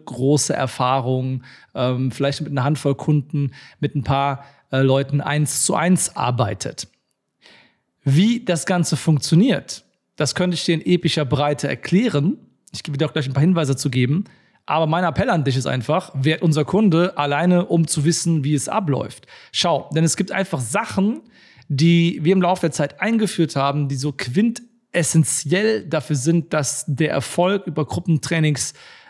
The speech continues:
ähm, möglich wird und dass die Resultate sogar besser werden als teilweise in eins zu eins Beratungen bei an-,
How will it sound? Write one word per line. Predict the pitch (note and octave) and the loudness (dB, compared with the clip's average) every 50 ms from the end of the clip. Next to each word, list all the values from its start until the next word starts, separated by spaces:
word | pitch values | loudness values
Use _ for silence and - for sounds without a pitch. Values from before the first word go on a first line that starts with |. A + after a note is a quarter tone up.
| _ _ | _ _
ähm, | - D#3 D3+ D3 D3+ D3+ D3 C#3+ D3 - _ _ _ _ _ - _ _ | -2 0 0 2 2 2 2 0 -2 -6 _ _ _ _ _ -20 _ _
möglich | - D#3+ D3 D3 D#3 F3 G#3+ B3+ C4+ - G#3+ E3+ D#3+ - - C3+ A#2+ | -4 0 4 6 8 8 8 6 4 4 2 2 2 2 -2 -6 -4
wird | B2 C3+ B2+ B2+ C3 - - _ _ _ _ _ _ _ _ _ - - _ _ - | -2 -2 -2 -2 -6 -12 -20 _ _ _ _ _ _ _ _ _ -20 -20 _ _ -2
und | - D#3 | 0 0
dass | D3+ - - | 0 2 2
die | D#3+ | 0
Resultate | C#3+ D#3 D#3+ - - E3+ F3 G3+ F#3 - F3 | 2 2 0 2 0 0 0 0 -2 -2 -4
sogar | D#3+ E3 D3+ | -2 -2 0
besser | C3 G3 G3+ - G3+ E3+ | 0 0 0 0 0 0
werden | E3 E3 E3 D#3 D#3 | 2 0 0 2 0
als | C#3+ C#3+ C#3 - - - | 0 0 -2 -4 -6 -4
teilweise | - D#3+ E3+ F3 D3+ E3 D#3+ C3+ D3 | -2 0 0 0 0 0 0 0 0
in | D3+ | -2
eins | D3 D3+ E3 - - | 0 -2 -2 -2 -2
zu | - F3+ | -2 -2
eins | - E3 F3+ - | 0 0 0 0
Beratungen | - - - D3+ D#3 D#3 D#3 D3 C#3+ | -2 -2 0 0 0 0 0 0 0
bei | D3 C3+ | 0 0
an-, | - A3+ - | -2 -4 -8